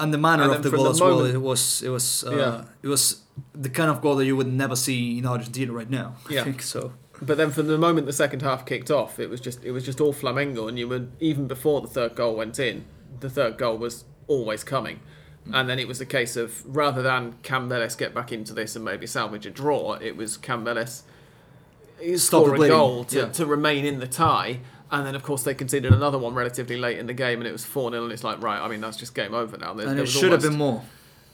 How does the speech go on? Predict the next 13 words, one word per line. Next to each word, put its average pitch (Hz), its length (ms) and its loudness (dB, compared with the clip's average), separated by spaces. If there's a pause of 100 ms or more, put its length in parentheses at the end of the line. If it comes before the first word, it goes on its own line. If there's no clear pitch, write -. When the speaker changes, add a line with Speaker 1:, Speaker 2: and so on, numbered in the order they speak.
Speaker 2:
there 135 100 -4
was 135 100 -4
almost 143 220 2
no 131 200 -2
point 127 280 -6
in 123 120 -8
going 120 260 -2
out 139 200 0
there 87 200 -4
for 120 140 -10
the 117 80 -6
second 117 360 -6
leg. 90 320 -4